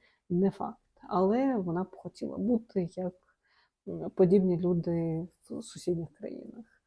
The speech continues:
А коли це дуже медійна і персональна така історія. Не пам'ятаю, чи я все розповіла, що хотіла в передньому ролику. Можливо, я навчусь монтувати і вставляти якісь цікаві речі.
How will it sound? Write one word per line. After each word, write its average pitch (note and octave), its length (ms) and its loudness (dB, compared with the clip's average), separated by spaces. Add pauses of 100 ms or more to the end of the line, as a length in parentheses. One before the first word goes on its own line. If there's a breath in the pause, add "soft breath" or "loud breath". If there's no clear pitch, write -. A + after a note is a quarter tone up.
(680 loud breath)
А G3 220 -2
коли F3+ 240 6
це F3+ 260 -2
дуже E3+ 320 4
медійна F#3+ 560 4
і F#3 500 2 (100)
персональна D#3 920 -8
така - 240 -20
історія. - 500 -16 (1600)
Не G3 280 4
пам'ятаю, F#3+ 360 0
чи - 140 -8
я D#3 40 -4
все - 240 -14
розповіла, E3 480 -12
що - 180 -12
хотіла - 440 -4
в - 140 -18 (180)
передньому D#3+ 380 0
ролику. C4 360 -2 (300)
Можливо, E3 240 0
я D#3+ 60 -4
навчусь D#3+ 300 -10
монтувати F#3 480 -2
і - 40 -4
вставляти G3+ 540 -2
якісь - 380 -10 (340 soft breath)
цікаві F#3 380 -2
речі. F#3+ 460 -14